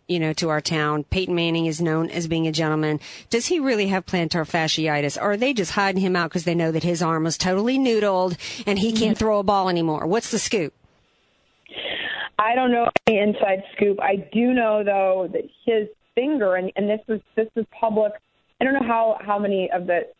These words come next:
Speaker 2: outlets picked it up, but he doesn't have feeling in one of his fingers on his throwing arm.
Speaker 1: Oh.
Speaker 2: So I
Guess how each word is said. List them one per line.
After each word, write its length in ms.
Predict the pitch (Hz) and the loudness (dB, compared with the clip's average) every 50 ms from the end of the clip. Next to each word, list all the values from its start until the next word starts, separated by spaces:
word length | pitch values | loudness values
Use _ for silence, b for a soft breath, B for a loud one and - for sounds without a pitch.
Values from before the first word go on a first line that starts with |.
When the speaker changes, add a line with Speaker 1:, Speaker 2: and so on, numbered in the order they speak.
| _ - | _ -2
Speaker 2:
outlets 320 | 190 190 196 180 185 175 - - | 0 0 2 2 0 -2 -2 -4
picked 140 | 208 180 185 | -6 -2 0
it 40 | 240 | -2
up, 120 | 226 226 | -2 -2
but 100 | - 247 - - | -4 -8 -4 -2
he 100 | 269 277 | 0 0
doesn't 220 | 339 381 359 277 | 2 2 2 2
have 180 | 254 214 185 180 - _ _ - | 2 0 0 -2 -6 _ _ -2
feeling 340 | 226 240 262 262 220 180 170 | 0 2 2 2 2 2 2
in 120 | 160 160 | 2 2
one 160 | 165 170 185 | 2 2 2
of 60 | 180 185 | 2 2
his 120 | 160 160 - - | 2 2 2 2
fingers 400 | - 185 214 196 160 139 107 - - | 0 2 4 2 2 2 2 0 0
on 120 | - 160 165 | 2 2 2
his 100 | 160 165 _ | 0 -2 _
throwing 340 | - 180 185 190 170 151 147 | 2 2 4 4 2 2 2
arm. 260 | - 92 - - - _ _ - | 0 -2 -2 -4 -8 _ _ -10
Speaker 1:
Oh. 320 | 139 143 143 139 127 120 - _ _ - | -8 -6 -6 -6 -8 -10 -12 _ _ -4
Speaker 2:
So 420 | 240 220 214 214 214 208 208 196 - | -2 -2 0 0 0 0 -2 -2 -2
I 120 | - 190 | -4 -4